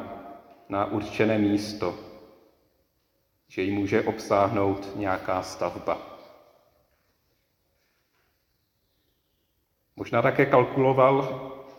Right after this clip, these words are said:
že když on udělá něco pro Hospodina, tak Hospodin se mu odvděčí a zajistí jemu či jeho potomkům své požehnání.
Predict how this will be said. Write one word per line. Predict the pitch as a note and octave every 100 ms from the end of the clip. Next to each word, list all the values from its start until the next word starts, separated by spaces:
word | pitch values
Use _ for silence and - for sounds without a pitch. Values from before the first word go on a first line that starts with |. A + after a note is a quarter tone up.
| -
že | A2+
když | A#2+ A#2+ -
on | A#2+
udělá | C3 A#2 A#2+ B2+
něco | B2+ -
pro | C3 C3+
Hospodina, | A#2 A2 - A#2 A#2+ B2 B2+ A#2+ - - - - - - - _ _ _ _ - -
tak | -
Hospodin | G#2 - A2+ A#2+
se | A#2 A#2+
mu | B2+
odvděčí | A2 G#2 A#2 A2 - A#2 A#2 A#2 - - - - - _ _ _ _ _ _ _ _
a | G2+ G#2
zajistí | A2 G#2 G#2+ - A2
jemu | G#2+ A2 A2+
či | - A2 G#2+ A2+
jeho | G#2+ A2
potomkům | - G#2+ G#2+ G#2+ - G#2+ G#2
své | - G2+ F#2+
požehnání. | G2+ F#2 F#2 F#2 F2 E2+ E2+